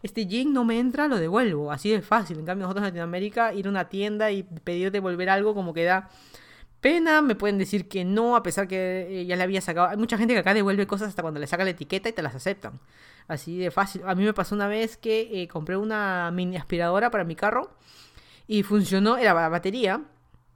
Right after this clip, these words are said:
funcionó bien una vez y de ahí nunca más prendió.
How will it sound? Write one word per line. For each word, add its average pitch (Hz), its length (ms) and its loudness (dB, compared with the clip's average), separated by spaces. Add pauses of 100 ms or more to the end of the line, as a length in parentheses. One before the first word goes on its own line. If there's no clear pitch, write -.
(600)
funcionó 190 680 4
bien 269 220 6
una 277 200 6
vez 349 300 2
y 208 100 -4
de 180 80 4
ahí 226 140 4
nunca 269 240 4
más 262 120 2
prendió. 185 400 0